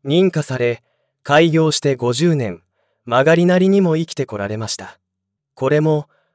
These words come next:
家族をはじめ、お世話になった皆さんのおかげで、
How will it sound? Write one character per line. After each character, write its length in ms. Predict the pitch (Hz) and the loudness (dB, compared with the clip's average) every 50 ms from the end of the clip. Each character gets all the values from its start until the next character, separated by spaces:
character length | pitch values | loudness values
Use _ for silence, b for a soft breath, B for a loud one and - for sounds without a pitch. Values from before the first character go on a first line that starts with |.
| _ _ | _ _
家 160 | - 190 208 | 0 2 4
族 320 | 196 220 190 - 151 135 120 | 4 4 2 2 0 -2 -2
を 60 | 101 | -2
は 160 | - 101 98 | -4 -6 -10
じ 120 | 95 107 | -8 -6
め、 240 | 110 110 107 107 - _ _ _ _ _ _ _ _ _ - | -6 -6 -6 -6 -10 _ _ _ _ _ _ _ _ _ -6
お 120 | 139 151 | -4 -2
世 140 | - 202 208 | 2 2 2
話 140 | 208 202 185 | 4 4 4
に 120 | 170 156 | 2 2
な 120 | 147 143 143 | 2 0 -2
っ 20 | |
た 180 | - - 120 107 | -2 -2 -4 -2
皆 240 | 110 117 139 156 | -2 -2 -2 -2
さ 140 | - - 156 | 0 -2 -2
ん 100 | 135 120 | -2 -4
の 160 | 104 92 85 | -4 -6 -8
お 40 | 85 | -8
か 140 | - 98 98 | -10 -10 -10
げ 120 | 104 101 | -10 -6
で、 240 | 98 101 98 95 - | -6 -6 -6 -6 -8